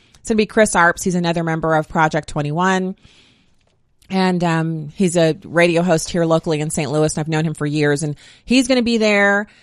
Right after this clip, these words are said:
and I'm gonna be there, and we hope to have a lot of people from Saint Louis joining us at the Ferguson City Council building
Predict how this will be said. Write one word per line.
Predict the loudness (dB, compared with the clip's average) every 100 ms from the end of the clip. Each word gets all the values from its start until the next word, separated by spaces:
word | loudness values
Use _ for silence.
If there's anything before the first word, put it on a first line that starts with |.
| _ _ -2
and | 0
I'm | 2 2
gonna | 2
be | 2 2
there, | 2 4 2
and | 2
we | 0
hope | 2 0 0
to | -4
have | 0 2
a | 2
lot | 2 2
of |
people | 0 -4 -4
from | -6
Saint | -4 -4 -2
Louis | -2 -2
joining | -4 -2 -2 -2
us | -4 -4 -4
at | -6 -2
the | -2 -2 -6
Ferguson | -2 0 0 -2 -2 -2 -2
City | 0 -2
Council | 0 -2 -2 -4 -2
building | -2 -2 -6 -10